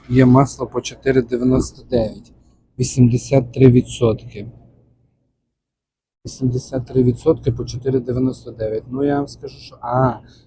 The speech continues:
бачите, тут яка замашка, при закупі трьох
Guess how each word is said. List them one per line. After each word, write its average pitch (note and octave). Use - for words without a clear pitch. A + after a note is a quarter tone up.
бачите, C3+
тут B2
яка B2+
замашка, B2
при A#2+
закупі B2
трьох A#2+